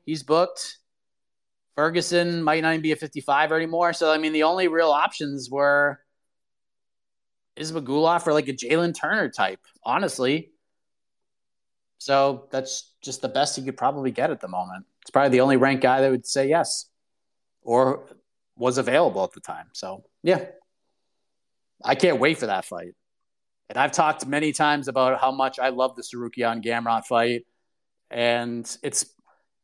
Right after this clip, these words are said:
why it, it may not, hold on a hit. It may not be, uh, <laughs> it may not be the, it might not win fight of the year, but it is,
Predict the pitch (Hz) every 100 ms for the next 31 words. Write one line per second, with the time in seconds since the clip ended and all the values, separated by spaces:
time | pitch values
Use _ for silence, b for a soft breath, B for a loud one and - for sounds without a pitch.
0 | _ 113 156 175 175 160 160 160 175 208
1 | 214 208 196 - 190 160 120 110 110 _
2 | _ _ 165 170 202 202 196 190 180 165
3 | 160 156 156 160 _ - 147 - - _
4 | _ - - 170 175 160 170 165 151 151
5 | 147 143 _ _ _ _ 170 175 226 240
6 | 208 190 196 214 208 220 220 214 220 220
7 | 226 226 220 165 160 160 156 139 - -